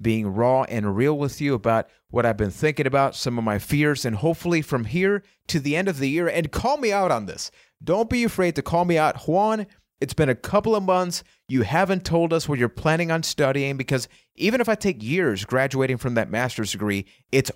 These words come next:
all about starting that, right? So I'm gonna be making sure I share all of you,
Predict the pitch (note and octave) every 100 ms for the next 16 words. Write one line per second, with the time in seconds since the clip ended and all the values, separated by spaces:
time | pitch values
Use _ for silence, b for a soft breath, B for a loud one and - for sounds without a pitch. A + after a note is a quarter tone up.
0 | - C3+ D3+ C3+ B2+ - - C3 B2 A#2
1 | G2+ F2+ D2 - A2 C3 b b b -
2 | B2 A2+ A#2+ A2 G#2+ A#2 D#3 - D#3+ -
3 | C#3 C3 B2+ B B A2+ A2+ - D3 C#3+
4 | - - A#2+ B2+ A2+ A2 A2 G#2+